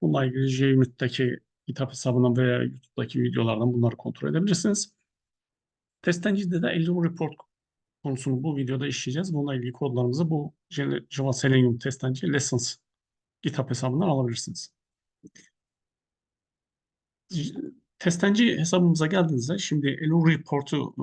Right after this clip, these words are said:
yükleyebilmek için, e, Extended Reports'a çok benziyor bu report. Öncelikle pom X M L'e bir dependency yük-, kuracağız. Bu dependency için öncelikle M V N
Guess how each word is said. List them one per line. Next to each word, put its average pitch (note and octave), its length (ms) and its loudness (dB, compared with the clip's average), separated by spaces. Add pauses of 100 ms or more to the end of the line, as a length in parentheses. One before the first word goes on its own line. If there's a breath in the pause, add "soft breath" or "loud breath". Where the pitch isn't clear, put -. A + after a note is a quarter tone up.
(320)
yükleyebilmek C#3 560 -2
için, F3 380 -4 (120)
e, C3 160 -4 (560)
Extended D3+ 420 -2
Reports'a C#3+ 420 2
çok C#3+ 300 0
benziyor A#2+ 380 2
bu A2+ 460 -6 (120)
report. C3 460 -6
Öncelikle E3 600 -2 (880)
pom D3 180 4
X B2+ 140 2
M B2+ 180 4
L'e D#3+ 80 -2
bir D3+ 260 -2 (180)
dependency C3 680 0 (920)
yük-, B2 320 -12 (120)
kuracağız. C3 640 -2
Bu D3+ 300 -4
dependency C#3 480 -2
için E3+ 360 0 (2250)
öncelikle D3 600 0
M C#3 400 0
V C#3 220 4
N C3+ 360 0